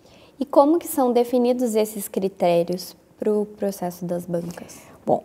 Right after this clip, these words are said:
Speaker 2: os critérios, eh, com relação à composição das bancas,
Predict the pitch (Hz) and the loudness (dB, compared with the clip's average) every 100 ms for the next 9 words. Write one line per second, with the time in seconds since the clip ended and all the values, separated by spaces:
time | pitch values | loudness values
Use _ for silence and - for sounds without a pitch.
0 | - 196 - 170 - 190 185 208 180 147 | 0 0 4 2 6 8 10 10 6 2
1 | - - 180 170 170 208 220 196 202 180 | -2 4 8 8 8 6 6 4 4 4
2 | 214 226 208 190 165 160 156 143 - 170 | 6 4 4 2 2 0 0 -2 4 6
3 | 190 175 - - | 6 4 0 -6